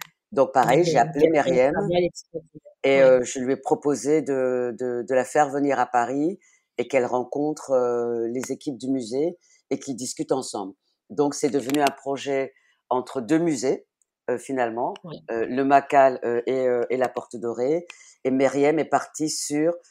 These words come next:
Speaker 1: euh, en fait, le premier, euh, des concepts de la saison, donc qui est cette idée de la transmission de la mémoire et en même temps, euh, des savoirs. Donc, c'est une exposition très subtile, très intelligente. Là, pareil, avec des artistes de, de différents,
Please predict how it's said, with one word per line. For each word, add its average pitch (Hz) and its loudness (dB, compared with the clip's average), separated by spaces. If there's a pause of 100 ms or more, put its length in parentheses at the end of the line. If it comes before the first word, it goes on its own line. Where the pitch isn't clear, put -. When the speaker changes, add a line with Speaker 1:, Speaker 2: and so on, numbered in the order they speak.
(240)
Speaker 1:
euh, 117 4
en 127 4
fait, 131 -2
le 143 -2
premier, 151 2 (260)
euh, 127 0
des 135 0
concepts 135 -4
de 127 -6
la 120 0
saison, 127 -6
donc 143 -4
qui 143 -4
est - -6
cette - -6
idée 131 -2
de 139 -2
la 123 0
transmission 135 -6 (380)
de 135 4
la 147 10
mémoire 139 4
et 139 -2
en 131 0
même 131 -4
temps, 135 -2 (380)
euh, 123 0
des 117 -2
savoirs. 135 2
Donc, 127 -8
c'est - -12
une 131 -2
exposition 135 -6 (300)
très 190 2
subtile, 160 -6
très 170 0
intelligente. 147 -4 (680)
Là, 147 4
pareil, 151 4
avec 135 0
des 139 -6
artistes 143 -4
de, 127 -2
de 123 -6
différents, 151 2